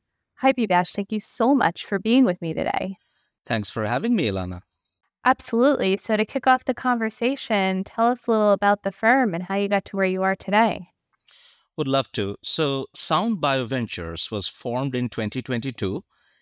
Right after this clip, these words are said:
Speaker 2: and I am one of three founding partners. We have approximately a hundred and twenty million dollars in our first fund. We are a sector specialist funds.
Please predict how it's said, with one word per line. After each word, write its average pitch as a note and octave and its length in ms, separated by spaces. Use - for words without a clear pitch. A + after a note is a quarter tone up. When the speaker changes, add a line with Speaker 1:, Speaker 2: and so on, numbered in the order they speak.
Speaker 2:
and G#2+ 460
I A2 140
am A2 160
one G#2+ 180
of A2 120
three - 280
founding F#2+ 440
partners. F#2+ 640
We A#2 140
have A#2 460
approximately A#2 720
a G#2+ 100
hundred A2+ 280
and B2+ 120
twenty A#2+ 300
million B2 300
dollars F2+ 480
in G2 100
our F#2+ 160
first - 460
fund. F#2 420
We A#2 160
are B2 140
a C3+ 60
sector - 500
specialist - 640
funds. - 480